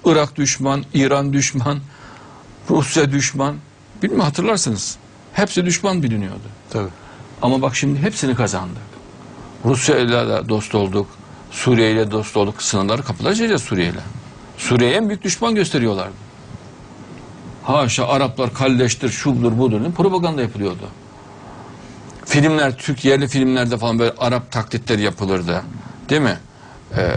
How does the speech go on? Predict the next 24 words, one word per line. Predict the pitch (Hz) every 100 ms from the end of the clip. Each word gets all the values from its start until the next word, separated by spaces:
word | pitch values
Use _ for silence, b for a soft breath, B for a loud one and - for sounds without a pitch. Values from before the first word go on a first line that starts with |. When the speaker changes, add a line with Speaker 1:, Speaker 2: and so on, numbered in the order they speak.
| - -
Speaker 1:
köpeklere | 123 131 127 131 120
mesela | 110 110 110 101 104
haşa | 113 110 - 104
böyle | 98 -
Arap, | 120 113 104 -
Arap | 107 104
diye | 104 90
çağırırlar | 104 98 87 87 90
bilmem | 95 90 87 92
ne | 92
falan | 90 82
Speaker 2:
Evet. | 104 85
Speaker 1:
böyle, | 87 104
değil | 180
mi? | 113
Böyle | 98 - B B B
her | - 220 151
türlü | - 131 117
çirkin, | 147 - 117 - 131 165 B B B
göya | 151 160 139 117
aşağılayıcı | 117 107 - 110 98 95 92 87 165 208 B B B 147
bilinçaltı | 175 196 139 123 185
propaganda | 135 131 123 120 113
yapılırdı. | 98 85 - 85 85 -